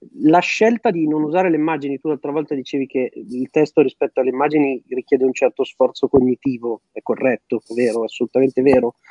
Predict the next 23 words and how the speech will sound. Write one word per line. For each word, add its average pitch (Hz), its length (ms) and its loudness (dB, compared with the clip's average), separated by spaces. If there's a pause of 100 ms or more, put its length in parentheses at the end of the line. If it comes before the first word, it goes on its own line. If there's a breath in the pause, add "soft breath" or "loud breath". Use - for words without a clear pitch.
(480 soft breath)
Eh, 143 300 4
il 170 160 2
punto 226 300 4
è 190 120 4
che 151 380 2 (340)
quello 196 300 2
che 196 80 -2
vogliamo 180 400 2
dire 175 240 0
noi, 185 500 0 (140)
eh, 139 360 -6
non 165 140 -2
lo 175 100 -2
puoi 156 140 -6
dire 139 240 -4
attraverso 120 460 -10
le 127 60 -4
immagini, 117 480 -6
perché 139 220 0
noi 208 140 8
non 151 160 8
vogliamo 160 440 4
trasmettere 143 1200 0